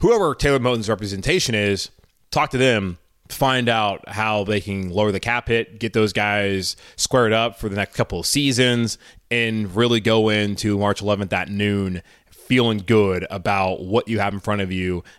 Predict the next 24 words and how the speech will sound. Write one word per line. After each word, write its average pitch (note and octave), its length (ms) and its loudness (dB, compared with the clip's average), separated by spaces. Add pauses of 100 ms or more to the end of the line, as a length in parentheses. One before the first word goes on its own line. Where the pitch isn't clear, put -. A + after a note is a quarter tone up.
(140)
as G#2 240 -2
far G#2 280 4
as F#2+ 120 -2
some G#2 100 -6
of G2+ 40 -4
the F#2+ 80 -6
players G2+ 280 -2
you G2+ 80 -6
wanna E2+ 120 -8
target G#2 640 0 (220)
and A#2 80 -4
just G#2+ 120 -2
how G#2+ 140 0
aggressive G2+ 380 -4
the G2+ 60 -8
Panthers G2 500 -2 (340)
can G#2 300 -2
be. G#2+ 260 -2 (160)
A F2+ 60 -14
lot G2 300 -2
of D3 60 -2
focus D3 260 0
can D3 80 0
be C#3+ 260 0